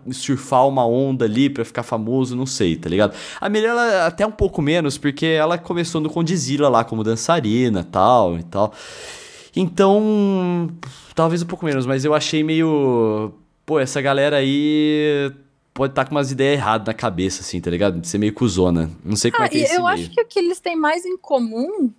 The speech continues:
Speaker 2: é o egocentrismo. <laughs>
Speaker 1: Egocentrismo, sim, sim.
Speaker 2: Absurdamente mimados, né? Diz a Mirella que não, ela não foi mimada porque ela lutou, Mirella, a gente já explicou isso, mas não custa reforçar que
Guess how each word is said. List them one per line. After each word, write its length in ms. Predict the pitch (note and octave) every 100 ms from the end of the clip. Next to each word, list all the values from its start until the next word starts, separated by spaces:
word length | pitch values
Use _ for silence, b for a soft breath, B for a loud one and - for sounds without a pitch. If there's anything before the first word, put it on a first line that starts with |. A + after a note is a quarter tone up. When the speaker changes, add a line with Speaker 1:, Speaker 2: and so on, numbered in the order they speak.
| B3
Speaker 2:
é 140 | A#3
o 80 | B3
egocentrismo. 1080 | C4+ C4 D4 F#4 E4+ - C4+ A#3+ A#3 A#3+ E4+ -
<laughs> 80 | F#3+
Speaker 1:
Egocentrismo, 960 | - D3 D#3+ E3+ A3 G#3+ F3+ F3+ D3+ E2
sim, 440 | - A#2 A2 A#2+ D4+ C#4+
sim. 80 |
Speaker 2:
Absurdamente 1000 | - E4 D4 - - D#4+ C#4 C#4 B3+ C4 A#3+
mimados, 760 | A#3+ B3+ A3+ G3+ G#3+ B3 D#4
né? 260 | A3+ G3+ G#3+
Diz 380 | G#3 G3+ - G3
a 80 | B3
Mirella 340 | B3 A#3 B3+
que 140 | -
não, 300 | C4 B3+ C#4
ela 120 | E4 C#4+
não 120 | C#4
foi 160 | -
mimada 400 | C#4 C4+ A#3+ C#4
porque 200 | C#4 C4+
ela 140 | C4+ B3+
lutou, 420 | B3 B3 B3 B3+
Mirella, 380 | A3 G3+ G3 A3
a 40 |
gente 180 | A3 A3
já 100 | G#3+
explicou 440 | G#3+ - A#3 B3 A#3+
isso, 260 | A#3 -
mas 260 | C4+ A#3+ A3+
não 160 | A3
custa 300 | A3 B3 B3
reforçar 580 | C4 A#3+ A3+ - A3+ A3
que 360 | - - C4 G#3+